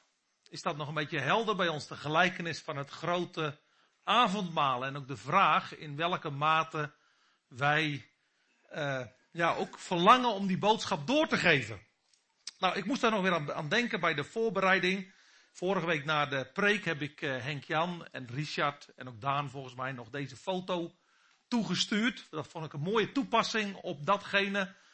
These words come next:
wat we vorige week vrijdagavond mochten horen, maar ook vorige week zondag. Eh, voor, voor vorige week zaterdagavond en zondag. Want Richard sprak hier op zaterdagavond over een brandend hart voor Jezus.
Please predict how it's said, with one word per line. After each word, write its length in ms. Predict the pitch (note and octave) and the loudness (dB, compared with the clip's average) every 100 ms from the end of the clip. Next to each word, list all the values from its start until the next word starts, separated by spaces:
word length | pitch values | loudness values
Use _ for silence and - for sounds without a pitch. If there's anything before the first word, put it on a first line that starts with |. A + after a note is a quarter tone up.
| _ | _
wat 180 | - D#3 | -6 -6
we 80 | D#3 | -6
vorige 300 | - F3+ D#3+ | -4 -2 0
week 140 | D#3+ | -2
vrijdagavond 920 | - F3 F3 F#3 D#3+ - D#3+ E3 D#3 | -2 2 4 4 0 -2 0 0 -2
mochten 300 | D3+ E3 - | -8 -10 -8
horen, 360 | C3+ D3+ D#3 C#3+ | -8 -4 -4 -4
maar 120 | C#3 | -4
ook 280 | C3 C3 - | -6 -6 -12
vorige 320 | - C3 A#2+ | -14 -12 -10
week 160 | B2+ - | -10 -6
zondag. 600 | - A3 E3 A2+ - - _ _ _ _ _ _ | -4 -2 -2 -2 -6 -20 _ _ _ _ _ _
Eh, 140 | - - | -10 -10
voor, 200 | D3 F#3 | -8 -8
voor 200 | D#3+ F3 | -6 -6
vorige 180 | D#3+ E3+ | -4 -4
week 120 | D#3+ | -4
zaterdagavond 720 | - G3 F#3 E3+ C#3+ D#3+ D3 D3 | 4 6 6 4 2 2 2 -2
en 100 | B2+ | -4
zondag. 400 | G3 G3+ C#3+ - | -2 -4 -6 -6
Want 200 | E3+ D3 | -4 4
Richard 460 | C#4 C4+ G3+ - - - _ | 4 6 4 4 -6 -20 _
sprak 400 | - - A3+ G3+ | -12 0 4 4
hier 180 | A3+ G#3 | 4 0
op 100 | F3+ | 0
zaterdagavond 1300 | - A#3 A3+ A3 F#3 D#3 - G#3 G#3+ C#3+ E3+ E3+ - | 2 6 6 6 0 -2 -2 2 2 2 -4 -8 -8
over 320 | E3+ D#3 D3 | -6 -4 -4
een 160 | D3+ C3+ | -4 0
brandend 600 | D3+ G#3+ C4 A3+ F#3 B2+ | 4 6 6 2 0 -2
hart 460 | G#2 D3+ - - - _ _ _ _ _ | 0 2 2 -4 -20 _ _ _ _ _
voor 300 | - - E3+ | -10 -4 0
Jezus. 800 | E3 A3 A3+ E3 A2+ - - - | 4 6 6 2 0 -4 -10 -14